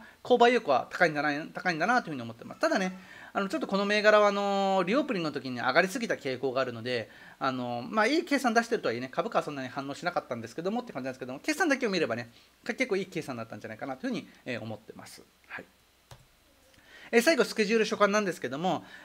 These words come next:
えーと、今日がね、メジャーエスキューでした。なんで、まあ、今後ね、年末から、うん、本当、決算シーズンに向けてね、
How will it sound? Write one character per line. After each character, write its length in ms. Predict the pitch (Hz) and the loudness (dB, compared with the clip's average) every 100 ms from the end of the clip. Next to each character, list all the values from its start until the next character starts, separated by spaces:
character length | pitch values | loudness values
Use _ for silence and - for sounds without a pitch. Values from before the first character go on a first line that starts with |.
| - | 4
え 220 | 233 226 | 8 8
ー 80 | 226 | 6
と、 60 | |
今 140 | 240 330 | 2 6
日 20 | |
が 100 | 240 | 6
ね、 100 | 196 | 6
メ 140 | 185 | 4
ジ 100 | 190 | 10
ャ 40 | 214 | 10
ー 80 | |
エ 60 | 214 | 10
ス 120 | - | 4
キ 100 | - | -2
ュ 60 | 247 | 0
ー 40 | |
で 100 | 214 | 0
し 80 | 185 | 2
た。 160 | 160 - - - | 0 0 -14 -2
な 100 | 294 | 4
ん 80 | 294 | 8
で、 160 | 254 247 | 10 10
ま 120 | 247 | 8
あ、 40 | |
今 160 | 247 339 | 6 6
後 120 | 349 | 6
ね、 120 | 349 | 4
年 160 | 262 269 285 294 | 4 4 4 2
末 220 | 294 294 | 0 2
か 120 | 285 | 6
ら、 440 | 285 277 277 269 254 | 8 8 6 6 4
う 80 | |
ん、 220 | 247 254 247 | 2 0 0
本 120 | 254 | 4
当、 340 | 262 254 254 | 8 10 8
決 180 | 247 240 | 2 0
算 140 | 262 | 0
シ 120 | 254 330 | 0 -2
ー 40 | |
ズ 80 | 277 | -2
ン 60 | |
に 80 | 175 | -4
向 100 | 143 | -4
け 120 | 139 | -4
て 100 | 139 | -4
ね、 180 | 139 143 | -4 -6